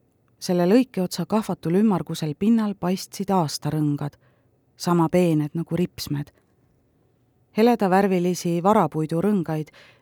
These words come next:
mille kevadised rakud sisaldasid ohtralt vett, ääristasid tumepruunid hilispuidurõngad, mis olid tekkinud augustis, kui päike käib kõrgelt ja ilm on kuiv. Lugesin rõngad üle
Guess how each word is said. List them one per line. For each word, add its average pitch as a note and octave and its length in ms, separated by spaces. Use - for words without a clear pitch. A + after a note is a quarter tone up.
mille F#3 240
kevadised F3+ 580
rakud F3 400
sisaldasid E3 600
ohtralt D#3 520
vett, - 320
ääristasid F#3 640
tumepruunid G#3 760
hilispuidurõngad, D3+ 1120
mis A3 200
olid B3 240
tekkinud D3+ 420
augustis, G3+ 680
kui E3+ 160
päike F3+ 320
käib D#3+ 320
kõrgelt F#3 480
ja E3 60
ilm F3 300
on F3 100
kuiv. C3+ 380
Lugesin G#3 460
rõngad A3+ 420
üle A3+ 160